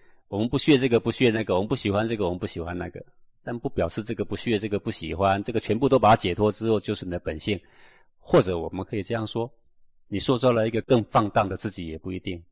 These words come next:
更无理的自己也不一定；四处碰壁的自己呀。你真的认为说当你修成之后，干干净净去到天上的时候，什么道理也没，什么礼数也没，然后横的躺的随便都是圣人，在地上一堆吗？是这样吗？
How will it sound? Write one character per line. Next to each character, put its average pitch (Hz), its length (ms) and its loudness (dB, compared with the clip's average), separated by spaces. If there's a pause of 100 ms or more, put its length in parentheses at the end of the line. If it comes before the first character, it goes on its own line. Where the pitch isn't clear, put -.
(140)
更 - 160 -12
无 117 220 -4
理 135 100 2
的 101 120 -2
自 120 120 -8
己 98 140 -8
也 82 100 -6
不 98 140 -10
一 98 80 -6
定； 98 200 -10 (600)
四 - 380 -2
处 131 240 0
碰 127 260 0
壁 117 140 -2
的 98 100 -8
自 104 160 -12
己 85 160 -12
呀。 78 180 -16 (220)
你 98 180 -12
真 117 100 -4
的 123 120 0
认 120 180 0
为 101 140 0
说 113 420 0 (640)
当 120 140 -4
你 104 100 -2
修 117 160 2
成 101 200 -2
之 110 200 -6
后， 110 80 0
干 110 180 -2
干 107 160 -2
净 107 200 -4
净 113 120 -4
去 107 160 -6
到 104 140 2
天 104 200 0
上 104 200 0
的 95 80 -2
时 92 160 -6
候， 101 140 0
什 92 160 -6
么 90 100 -4
道 107 180 2
理 87 160 -4
也 85 160 -4
没， 87 160 -6
什 95 220 -6
么 110 100 2
礼 104 160 0
数 123 240 2
也 90 160 0
没， 90 240 -6 (440)
然 104 120 -2
后 127 200 6
横 120 180 2
的 131 100 6
躺 104 240 6
的 113 120 4
随 120 160 6
便 131 160 4
都 131 100 6
是 131 140 4
圣 123 180 4
人， 104 160 0
在 123 100 4
地 123 140 0
上 120 180 4
一 120 60 2
堆 117 220 2
吗？ 117 180 -4
是 117 140 -8
这 120 100 -2
样 117 180 2
吗？ 107 200 -8